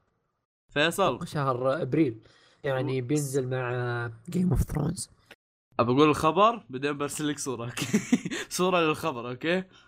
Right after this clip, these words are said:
Speaker 2: أوكي.
Speaker 1: طيب.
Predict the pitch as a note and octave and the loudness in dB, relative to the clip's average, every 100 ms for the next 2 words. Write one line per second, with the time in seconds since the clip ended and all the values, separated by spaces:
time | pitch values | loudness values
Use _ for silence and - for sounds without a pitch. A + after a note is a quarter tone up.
0 | - _ - _ _ _ _ _ _ _ | -20 _ -20 _ _ _ _ _ _ _
1 | _ _ _ _ _ _ - C#3 - - | _ _ _ _ _ _ 0 0 0 0
2 | B2+ C3 B2+ _ _ _ _ _ _ _ | 2 2 -2 _ _ _ _ _ _ _
3 | _ _ _ - B2 - | _ _ _ -10 -8 -8